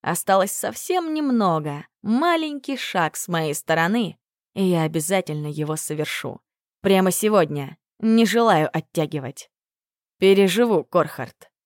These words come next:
Моя отрава может разрушить особняк до основания. Построю новый. Возвращайся и охраняй ее. В случае чего, вызывай немедленно.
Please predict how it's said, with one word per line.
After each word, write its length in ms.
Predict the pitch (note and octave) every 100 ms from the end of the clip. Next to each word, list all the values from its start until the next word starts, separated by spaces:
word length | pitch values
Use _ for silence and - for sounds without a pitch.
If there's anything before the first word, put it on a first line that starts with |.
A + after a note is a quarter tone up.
| _ -
Моя 460 | F#3 G#3+ D#4+ D#4+
отрава 440 | A3 A#3 C4 G#3 G3+
может 400 | G3+ G3+ G3 -
разрушить 560 | G3+ G#3 A#3 - G3+ -
особняк 600 | F#3+ G3+ F#3+ A3 G#3+ F#3
до 140 | F#3
основания. 840 | F3+ G3+ G3+ G#3+ E3 C#3+ C3 F#2+ _ _ -
Построю 540 | G#3 - - B3+ A#3
новый. 540 | A#3 A#3+ E3 B2+ - _ _ _ _ -
Возвращайся 1040 | F#3 G3 G3 G3+ F#3 C4 A#3 - D#3+ D3+ - -
и 100 | A#3+
охраняй 560 | A#3 C4 A#3+ A3 E3
ее. 500 | D3+ D#3 D#3 D3+ D#3 -
В 60 |
случае 520 | - G3 F#3 - F#3
чего, 480 | F3 G#3+ G#3+ A3 D#3+ _ _
вызывай 580 | F#3 F#3+ F3+ G3+ G3+ G3+
немедленно. 800 | G#3 G#3+ G3 C#3+ D#3+ D#3 C3+